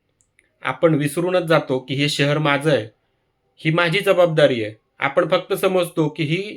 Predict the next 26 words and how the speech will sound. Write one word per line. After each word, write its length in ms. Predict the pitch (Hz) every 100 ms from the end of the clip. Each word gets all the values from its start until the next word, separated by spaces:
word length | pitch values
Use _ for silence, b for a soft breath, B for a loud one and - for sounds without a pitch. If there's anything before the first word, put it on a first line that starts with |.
| -
त्या 100 | 165 180
कचरा 380 | 143 143 165 170
वेचणाऱ्याची, 760 | 156 156 175 170 160 156 151
रस्ता 300 | 143 139 -
झाडणाऱ्याची 600 | 151 156 147 180 180 175 170
जबाबदारी 600 | 156 147 135 131 113 107
आहे. 300 | 156 - b b b b b b b -
आणि 140 | 160
हे 140 | 160
सगळं 300 | 190 175 175
करत 340 | 175 175 175 175
असताना 440 | 165 - 165 131 - _ _ _ -
ती 80 | 190
व्यक्ती 360 | 190 185 190
रस्ता 320 | 175 170 -
झाडत 400 | 160 139 160 170
असते, 340 | 156 147 - 147 170 _ 160
रस्ता 320 | 143 143 156
स्वच्छ 340 | 170 165 -
करत 280 | 160 156 147
असते, 320 | 131 - 135 160 - b b b b -
नदी 320 | 143 156 185
नाले 280 | 175 165 165
स्वच्छ 320 | 165 175 -
करत 280 | 160 156 143
असते 340 | 127 - 131